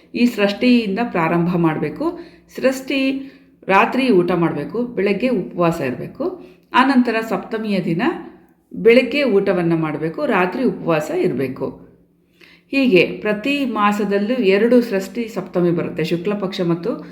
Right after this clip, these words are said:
ಕೃಷ್ಣ ಪಕ್ಷದಲ್ಲಿ. ಸ್-, ಈ ರಥ ಸಪ್ತಮಿಯ ದಿನ ಸಂಕಲ್ಪವನ್ನ ಮಾಡ್ಕೊಳ್ಬೇಕು ಪ್ರಾತಃ ಕಾಲದಲ್ಲಿ, "ನಾನು ಈ ವ್ರತವನ್ನ ಒಂದು ವರ್ಷದ ಕಾಲ ಮಾಡ್ತೀನಿ" ಅಂತ ಹೇಳಿ.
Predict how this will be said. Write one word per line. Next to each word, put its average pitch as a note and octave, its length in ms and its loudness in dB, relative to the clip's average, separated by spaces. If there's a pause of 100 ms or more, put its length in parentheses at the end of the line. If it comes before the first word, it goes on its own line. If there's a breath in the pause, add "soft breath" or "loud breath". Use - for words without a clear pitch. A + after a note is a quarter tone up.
(220 loud breath)
ಕೃಷ್ಣ G#3 300 -2
ಪಕ್ಷದಲ್ಲಿ. D#3 840 -4 (120)
ಸ್-, - 60 -12
ಈ - 180 2
ರಥ G3+ 240 2
ಸಪ್ತಮಿಯ G#3 560 0
ದಿನ F3+ 180 0
ಸಂಕಲ್ಪವನ್ನ F#3 680 -2
ಮಾಡ್ಕೊಳ್ಬೇಕು F3+ 640 0
ಪ್ರಾತಃ D#3+ 360 -4
ಕಾಲದಲ್ಲಿ, E3+ 840 -4 (160)
"ನಾನು G3+ 280 4
ಈ F#3 40 2
ವ್ರತವನ್ನ F#3 480 0 (100)
ಒಂದು F#3+ 240 2
ವರ್ಷದ F#3 340 0 (160)
ಕಾಲ D#3 240 -2
ಮಾಡ್ತೀನಿ" D3+ 440 -4
ಅಂತ C#3 160 -6
ಹೇಳಿ. E3 400 0